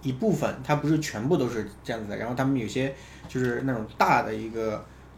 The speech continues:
晶体的一个朱砂，就非常少见，就是如果有，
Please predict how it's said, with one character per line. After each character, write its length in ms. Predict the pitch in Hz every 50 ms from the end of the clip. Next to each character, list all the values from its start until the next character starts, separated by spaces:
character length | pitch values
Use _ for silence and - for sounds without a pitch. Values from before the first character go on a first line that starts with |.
| - -
晶 240 | - 143 143 147 151
体 200 | 147 - 127 107
的 140 | 113 107 107
一 140 | 107 113
个 260 | 110 120 117 113 110 107
朱 160 | 110 - 135
砂， 320 | 127 139 135 131 - - - - - - - - - - -
就 280 | - 135 120 120 - - - - - - -
非 120 | - 170
常 120 | 151 160 170
少 320 | 175 - 139 - - - -
见， 300 | - - 160 127 - - - - - - - - -
就 140 | - - 156
是 60 | 143
如 120 | 131 156 196
果 160 | 185 190 190
有， 440 | 185 151 127 95 92 101 113 113